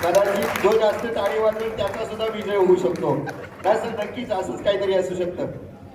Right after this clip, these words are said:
नक्कीच सर. तसेच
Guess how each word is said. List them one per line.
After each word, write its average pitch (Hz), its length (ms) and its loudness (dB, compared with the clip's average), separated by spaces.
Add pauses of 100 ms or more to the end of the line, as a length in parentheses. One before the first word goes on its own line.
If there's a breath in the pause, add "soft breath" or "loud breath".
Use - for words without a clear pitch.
(200)
नक्कीच 160 320 -4
सर. 143 180 4 (2250)
तसेच 165 380 6